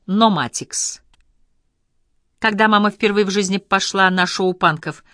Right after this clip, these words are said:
она вышла с концерта под руку с отцом и в результате очутилась в его номере в гостинице. Она бросила учёбу, он Номатикс, и с тех пор они не разлучались. Так романтично.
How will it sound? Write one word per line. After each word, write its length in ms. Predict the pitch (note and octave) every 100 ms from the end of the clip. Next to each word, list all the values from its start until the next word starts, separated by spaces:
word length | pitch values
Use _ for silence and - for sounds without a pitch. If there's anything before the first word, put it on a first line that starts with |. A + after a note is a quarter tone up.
| _ _ -
она 220 | F3+ F#3+
вышла 300 | F#3 - F#3
с 100 | -
концерта 520 | F#3+ F#3 - C4+ G3+
под 240 | - G3 F#3
руку 200 | F#3 G#3+
с 120 | -
отцом 360 | A#3+ - F4 - - _ _
и 100 | A3
в 60 | G#3+
результате 640 | A3+ B3 - F#4 - F3 - _ _ -
очутилась 680 | G#3+ A#3+ G#3+ F#4 C4 -
в 60 | F3+
его 260 | F#3 G#3 G#3
номере 320 | B3+ A#3 E3+
в 60 |
гостинице. 680 | D3+ C#3 - C3 C3 - C#3+ - - - _ _ _ _
Она 240 | - C4+ C#4
бросила 340 | C#4 - C4+
учёбу, 420 | C#4 - F#4+ G#3+ -
он 220 | C4+ C4+ -
Номатикс, 760 | G3 G3 F3 E3 E3 F3+ - -
и 80 | G3+
с 100 | -
тех 200 | F4 -
пор 180 | D#3+ -
они 220 | F3+ A#3
не 100 | B3+
разлучались. 680 | D3+ C3+ C3+ - B2+ C3+ - - _ _
Так 220 | F4 F4
романтично. 720 | F#3 C3+ B2+ - A#2+ - C#3+